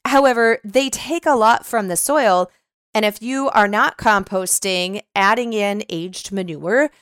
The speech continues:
um, adding back things to the soil, it does become depleted. And nitrogen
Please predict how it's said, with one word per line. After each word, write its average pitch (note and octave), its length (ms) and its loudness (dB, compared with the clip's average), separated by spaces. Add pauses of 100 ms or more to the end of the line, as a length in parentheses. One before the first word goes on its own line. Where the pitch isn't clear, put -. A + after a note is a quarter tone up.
(280)
um, G3+ 160 2 (100)
adding A#3 420 2
back G3 420 4
things F#3+ 320 -6
to - 120 -4
the F#3 100 0
soil, A#3 600 2 (100)
it - 260 0
does C#4+ 280 2
become F4 380 -2
depleted. A3 680 -4
And A3 180 0
nitrogen C4 760 -2